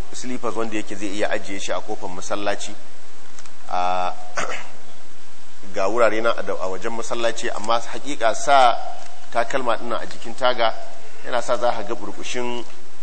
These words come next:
a, abin nan, wato ƙura da dauɗa, wani lokaci ma har da najasan yana faɗowa cikin masallaci. Kuma Annabi sallallahu alaihi wasallam ya yi umarni da a tsarkake masallatai,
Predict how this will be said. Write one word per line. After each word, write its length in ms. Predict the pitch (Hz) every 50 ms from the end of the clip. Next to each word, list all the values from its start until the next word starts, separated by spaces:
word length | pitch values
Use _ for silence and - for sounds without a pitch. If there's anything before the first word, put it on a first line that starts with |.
| - - - - - - - -
a, 360 | 101 98 95 92 90 87 80 - - - - - - - - -
abin 300 | 92 92 98 107 110 110
nan, 200 | 107 101 95 92 - - - - - - - - - - - - - - - - - - - - - - - - -
wato 440 | 98 101 98 - - 98 98 95 90 - - - -
ƙura 400 | 113 113 113 117 123 123 120 120 120
da 100 | 107 98
dauɗa, 580 | - 117 120 120 110 98 110 110 110 110 110 - - - -
wani 160 | 117 123 127
lokaci 360 | 123 123 - 113 - - 117
ma 100 | 110 104
har 140 | 104 127 135
da 140 | 117 117 110
najasan 420 | 104 98 101 131 139 - 139 110 - - - - - - - - - - -
yana 180 | - 120 120 110
faɗowa 400 | 110 117 117 - 110 110 101 95
cikin 200 | 98 - - 104
masallaci. 580 | 101 98 95 - 104 95 95 95 92 - - - -
Kuma 160 | 120 131 120
Annabi 180 | 117 135 123 -
sallallahu 520 | - 131 120 117 113 113 113 113 113 110
alaihi 260 | 95 104 107 107 101 104
wasallam 380 | 98 - - 107 107 101 98 104
ya 100 | 113 117
yi 80 | 120 113
umarni 400 | - 113 104 101 95 104 117 113
da 120 | 107 98
a 40 | 92
tsarkake 420 | - - 117 117 - 107 - 107 104
masallatai, 600 | 95 90 - 92 85 85 85 80 - - 95 82